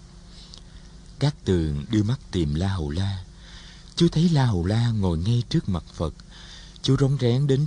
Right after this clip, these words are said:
trải tọa cụ bên cạnh La Hầu La và nghiêm chỉnh ngồi xuống trong tư thế hoa sen. Không khí thật trang nghiêm,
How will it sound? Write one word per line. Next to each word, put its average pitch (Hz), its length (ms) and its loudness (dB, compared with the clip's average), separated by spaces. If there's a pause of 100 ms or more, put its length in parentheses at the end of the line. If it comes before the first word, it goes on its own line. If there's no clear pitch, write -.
trải 87 340 0
tọa 76 160 0
cụ 71 420 0
bên 101 180 0
cạnh 71 280 -4
La 98 180 -2
Hầu 85 220 -2
La 95 300 -4 (560)
và 107 160 4
nghiêm 127 220 4
chỉnh 120 320 0
ngồi 85 240 2
xuống 135 400 0
trong 120 140 0
tư 123 220 0
thế 123 160 0
hoa 127 240 0
sen. 113 300 0 (1040)
Không 107 340 2
khí 135 340 0 (100)
thật 78 160 -2 (120)
trang 101 300 0
nghiêm, 101 220 0